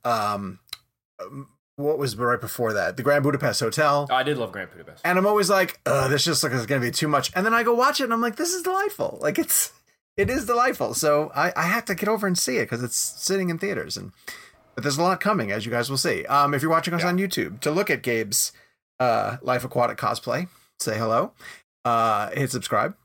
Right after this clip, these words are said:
Speaker 1: turn on notifications. And if you're listening as an audio listener for the very first time, uh, or trying to catch up with the show and figure out what it is, you can go over to youtube dot com backslash real blend podcast and watch a visual element. Of course, we're available everywhere you get your podcasts.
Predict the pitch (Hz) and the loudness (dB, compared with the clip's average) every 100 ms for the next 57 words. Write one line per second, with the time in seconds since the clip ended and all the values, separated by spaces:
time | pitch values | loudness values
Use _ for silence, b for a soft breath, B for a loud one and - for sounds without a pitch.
0 | _ 143 127 117 113 104 - 110 113 - | _ 0 2 2 0 -4 -6 -4 -4 -4
1 | 196 262 - 120 120 117 113 127 143 185 | -6 -8 -8 -4 -2 -2 -2 0 0 0
2 | 151 139 135 135 147 208 349 262 151 120 | 0 0 0 0 2 4 4 4 4 2
3 | 135 117 147 120 120 113 113 113 - 92 | 0 0 0 2 2 2 -2 -2 -2 -4
4 | 87 - 110 104 98 107 127 120 131 127 | -4 -6 -2 0 0 0 -2 0 0 0
5 | 147 147 139 175 196 196 214 226 233 254 | -2 -2 -2 0 0 0 2 2 2 0
6 | 330 247 - - B B _ 131 135 151 | 0 -2 -4 -8 B B _ -4 0 2
7 | 139 139 208 - 175 180 156 143 156 - | 2 2 0 0 0 0 2 0 0 0
8 | 139 151 127 139 - 147 - 117 127 120 | 2 4 2 0 2 0 2 0 0 2
9 | 127 113 117 - 117 110 - 117 104 110 | -2 0 -2 2 0 0 -6 -8 -6 -6
10 | - 113 98 101 107 113 123 147 147 80 | -6 -10 -8 -10 -6 -4 -2 -2 -2 -4
11 | 110 - B B B _ 110 - 123 113 | -8 -10 B B B _ -6 -2 -2 0
12 | 110 113 113 110 90 107 107 98 104 107 | -2 0 0 0 -2 -4 -4 -4 -4 -6
13 | - - 196 - 185 185 - - | -4 0 0 2 0 0 -4 -8